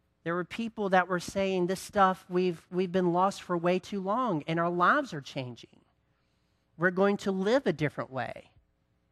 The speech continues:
Now, let me back up here. I'm not saying that you should go home and grab a bunch of your books and your old C Ds and your stuff and throw them out the door and burn them. That would do nothing in Farmington, North Carolina.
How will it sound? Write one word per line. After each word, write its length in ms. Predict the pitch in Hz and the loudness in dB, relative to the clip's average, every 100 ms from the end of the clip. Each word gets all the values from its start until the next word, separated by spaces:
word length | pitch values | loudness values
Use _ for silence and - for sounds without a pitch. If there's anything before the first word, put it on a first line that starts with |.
| _ | _
Now, 240 | 156 165 156 _ _ _ | 2 2 0 _ _ _
let 120 | 143 143 | -10 -6
me 100 | 160 | 0
back 280 | 165 185 | 2 2
up 120 | 214 - | -2 -2
here. 360 | 311 220 147 _ _ - | 0 2 0 _ _ -2
I'm 160 | 170 | 2
not 200 | 190 196 | 4 2
saying 340 | - 202 208 220 | 2 0 0 0
that 120 | 202 | -4
you 100 | 202 | -8
should 180 | - 196 | -8 0
go 160 | 202 | 0
home 300 | 180 190 226 | 2 0 2
and 100 | 233 | 0
grab 240 | 175 175 190 | 4 4 4
a 40 | |
bunch 240 | 185 196 208 | 0 -2 -2
of 60 | |
your 100 | 196 | -4
books 380 | 180 196 214 - | 0 0 0 -4
and 140 | 202 | -2
your 120 | 196 185 | 2 2
old 200 | 190 185 | 2 -2
C 240 | - 196 | -6 -4
Ds 300 | 190 202 202 | -2 -2 -2
and 100 | 202 | -2
your 100 | 190 | -2
stuff 380 | - 180 196 - | 0 2 2 0
and 140 | 196 | -2
throw 180 | 185 185 | 0 0
them 160 | 196 190 | 2 2
out 180 | 185 | 2
the 80 | 202 | 0
door 320 | 185 190 190 | 0 2 2
and 220 | 208 202 185 | 2 0 4
burn 320 | 277 190 123 | 4 4 0
them. 180 | 117 - _ _ _ _ _ _ 160 | -6 -12 _ _ _ _ _ _ 2
That 200 | 175 185 | 4 4
would 140 | 190 | 2
do 160 | 175 208 | 2 2
nothing 640 | 202 214 269 - 165 165 | 4 6 4 2 0 2
in 120 | 165 | 0
Farmington, 540 | 165 185 180 180 185 180 | 0 4 4 2 2 0
North 220 | 170 - | 0 0
Carolina. 520 | 170 170 170 131 - | 0 2 2 0 -6